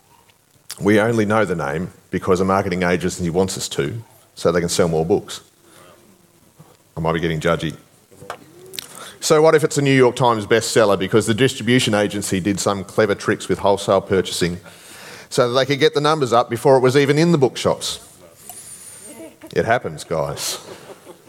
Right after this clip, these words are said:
How did we end up with big names?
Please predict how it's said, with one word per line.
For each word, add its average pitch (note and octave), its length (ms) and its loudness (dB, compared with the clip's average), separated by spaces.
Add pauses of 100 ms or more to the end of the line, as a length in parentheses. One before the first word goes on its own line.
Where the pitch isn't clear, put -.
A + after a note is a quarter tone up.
(1300)
How F3+ 180 2
did G3+ 100 0
we F#3 120 2
end D#3+ 200 2
up D#3 160 4
with C#3+ 300 -4
big E3 260 2
names? D3 840 -2